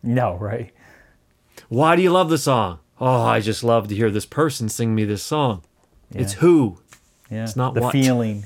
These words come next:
Speaker 1: which is the who, I think. Yeah, it comes from the who.
Speaker 2: Which is,
Speaker 1: Yeah.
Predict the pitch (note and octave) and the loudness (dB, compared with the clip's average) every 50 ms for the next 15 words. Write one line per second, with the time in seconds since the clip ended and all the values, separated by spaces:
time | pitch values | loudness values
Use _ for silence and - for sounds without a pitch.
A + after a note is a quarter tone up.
0 | - - B2 A#2 - - A#2+ G#2+ G#2 B2 A#2 A#2 B2+ B2 A2+ A2 G2 F#2+ - A2+ | -6 -4 -4 -2 0 -2 -2 0 0 0 2 2 2 2 2 0 -4 -6 -4 -4
1 | - - - A2+ G2+ G2 G2 - - A#2 G#2+ G#2+ G2+ - - A#2+ A2+ A2 - A2 | -4 -4 -4 -6 -6 -6 -10 -10 -8 -4 -4 -2 -2 -4 -4 -6 -6 -6 -4 -4
2 | A2 G2+ G2+ G2 F2 A#2+ A#2+ A#2 G2+ - C3 C3 B2+ A#2 - - C#3 - _ _ | -4 -4 -4 -4 -2 -2 -2 -2 0 0 0 0 0 -2 -4 -10 -16 -20 _ _
3 | - - G2 - - | -18 -16 -16 -16 -16